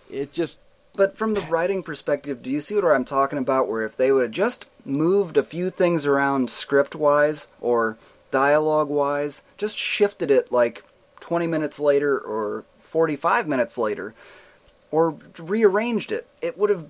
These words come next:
Speaker 2: it, this could have worked. This, this
Speaker 1: Yes.
Speaker 2: could have been a fine project, but as it stands, I hate to say it, but go watch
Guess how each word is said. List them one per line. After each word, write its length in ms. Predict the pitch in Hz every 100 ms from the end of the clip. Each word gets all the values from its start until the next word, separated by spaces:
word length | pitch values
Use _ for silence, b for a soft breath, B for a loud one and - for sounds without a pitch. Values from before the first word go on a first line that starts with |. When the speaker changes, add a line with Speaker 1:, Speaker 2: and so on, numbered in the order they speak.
| _
Speaker 2:
it, 180 | - 185
this 160 | 214 285
could 140 | 285
have 160 | 247 160
worked. 400 | 185 170 - - _
This, 200 | 190 208
this 160 | - 208
Speaker 1:
Yes. 180 | 240 -
Speaker 2:
could 220 | 254 254
have 180 | 220 170
been 140 | 190
a 60 | 160
fine 340 | - 170 160
project, 540 | 160 170 160 117 90 -
but 100 | 123
as 280 | 147 180 165
it 140 | 139
stands, 540 | - 156 170 196 208 - B B B B B _ _ _ -
I 100 | 139
hate 260 | 208 208 131
to 80 |
say 280 | 113 156 151
it, 160 | 123 -
but 200 | 110 101 _ _ _ _ _ _ -
go 120 | 208
watch 380 | 208 202 165 -